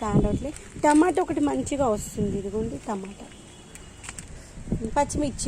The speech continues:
ఒకటి వస్తుంది, పచ్చిమిర్చి కూడా బాగానే వస్తున్నాయి. ఇంకా మళ్ళీ మొన్న వచ్చేసి కొత్తగా నారు పోసుకున్నాను. ఇదిగోండి, దీంట్లో వచ్చేసి, మ్, పచ్చిమిర్చి ఇది వేసాను నారు. తర్వాత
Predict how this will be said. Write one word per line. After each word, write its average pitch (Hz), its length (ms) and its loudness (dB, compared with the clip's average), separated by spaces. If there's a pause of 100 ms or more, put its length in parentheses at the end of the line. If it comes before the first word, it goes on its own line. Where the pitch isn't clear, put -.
ఒకటి 214 260 -4
వస్తుంది, 202 420 -4
పచ్చిమిర్చి 233 580 -2
కూడా 294 160 2
బాగానే 247 300 -2
వస్తున్నాయి. 233 600 0 (460)
ఇంకా 269 200 0
మళ్ళీ 247 180 2 (200)
మొన్న 254 180 4
వచ్చేసి 262 260 -2 (100)
కొత్తగా 277 380 4
నారు 214 240 0
పోసుకున్నాను. 220 600 0 (440)
ఇదిగోండి, 226 320 -2
దీంట్లో 226 240 -2
వచ్చేసి, 233 300 -4 (1160)
మ్, 220 400 -4 (160)
పచ్చిమిర్చి 233 540 0
ఇది 226 160 0
వేసాను 220 400 0 (140)
నారు. 214 260 0 (1080)
తర్వాత 240 240 -2